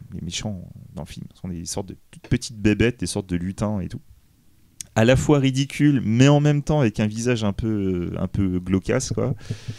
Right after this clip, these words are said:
Et en fait, ils ont une, une manière de parler, ils ont une sorte de petite litanie, et cetera. Appeler Sally, Sally vient vers nous, et cetera. Enfin, c'est, voilà, il y a un mélange assez bizarre, quoi. Et je, je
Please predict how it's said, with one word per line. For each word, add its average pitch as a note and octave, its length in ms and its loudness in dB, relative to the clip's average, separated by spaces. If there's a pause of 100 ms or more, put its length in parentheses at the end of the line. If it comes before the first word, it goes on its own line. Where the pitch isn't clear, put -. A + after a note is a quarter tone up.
(520)
Et G2+ 100 2
en G2+ 80 2
fait, D#3 280 0
ils G2 140 -2
ont G#2+ 60 2
une, G#2 60 0
une F#2 600 -2
manière C3 320 2
de G#2+ 120 4
parler, A2 440 0
ils G#2+ 140 -4
ont - 20 2
une F#2+ 60 0
sorte A2 220 -4
de A2 60 -2
petite - 300 -12
litanie, A2+ 800 0
et F#2 80 0
cetera. F#2 500 -2
Appeler G2 220 -2
Sally, G2 440 -4
Sally F#2+ 320 -4
vient F#2+ 180 2
vers F#2+ 220 2
nous, G2 220 0
et G2 80 4
cetera. F#2+ 400 -2
Enfin, F2 240 -6 (840)
c'est, - 240 -4
voilà, B2+ 240 6
il G2 60 -2
y A2 80 4
a A2+ 60 6
un A#2+ 80 6
mélange C#3 440 4
assez A#2+ 240 0
bizarre, A#2+ 480 0
quoi. G2+ 120 4
Et G2 40 4
je, F#2+ 220 -2
je F2+ 260 2